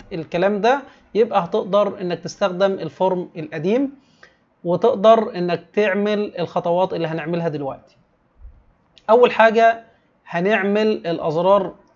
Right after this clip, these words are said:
آه، العادية دي. طبعًا دي أزرار عادية جدًا بصممها. بدخل هنا أختار شكل زر،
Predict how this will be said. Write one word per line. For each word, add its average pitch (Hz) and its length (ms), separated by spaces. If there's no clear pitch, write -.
آه، 156 360
العادية 160 420
دي. 226 260
طبعًا 190 280
دي 196 140
أزرار 175 300
عادية 160 260
جدًا 190 480
بصممها. 202 680
بدخل 190 360
هنا 185 340
أختار 175 420
شكل 170 340
زر، 214 300